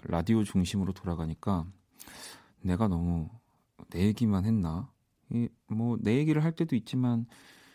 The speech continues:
라디오에서는 어찌 보면 좀 삼 인칭 시점에 가까운, 네, 사람이 되어야 조금 더 많은 사람들의 이야기를 하고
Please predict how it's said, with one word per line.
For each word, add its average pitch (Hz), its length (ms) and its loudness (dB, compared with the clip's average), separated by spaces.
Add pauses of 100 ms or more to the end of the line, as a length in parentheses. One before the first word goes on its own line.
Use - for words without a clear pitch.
(420)
라디오에서는 92 800 0
어찌 80 240 -2
보면 87 400 -2 (500)
좀 85 180 -4
삼 - 220 -4
인칭 160 360 0
시점에 110 420 -2 (540)
가까운, 87 640 -2 (100)
네, - 140 -12
사람이 113 400 -2
되어야 80 680 -4 (680)
조금 95 240 0
더 92 80 0
많은 87 280 2
사람들의 98 480 0
이야기를 85 560 0 (200)
하고 160 580 -4